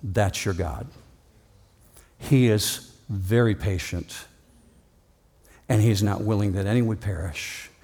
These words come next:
but that all would come to repentance. So I close with this verse, Revelation chapter one. "Jesus Christ, the faithful witness, the firstborn of the dead, and the ruler of the kings of the earth,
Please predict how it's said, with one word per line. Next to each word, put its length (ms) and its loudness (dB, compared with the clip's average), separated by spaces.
but 140 -6
that 200 -2
all 280 2
would 160 -2
come 220 0
to 120 -6
repentance. 840 -6
So 180 2
I 40 4
close 400 2
with 100 0
this 160 0
verse, 520 -6
Revelation 580 0
chapter 380 -2
one. 340 -2
"Jesus 400 2
Christ, 480 2
the 60 -2
faithful 420 0
witness, 380 2
the 140 -2
firstborn 560 2
of 80 0
the 80 2
dead, 280 2
and 160 0
the 80 2
ruler 460 4
of 80 0
the 80 -2
kings 380 2
of 80 0
the 160 2
earth, 360 0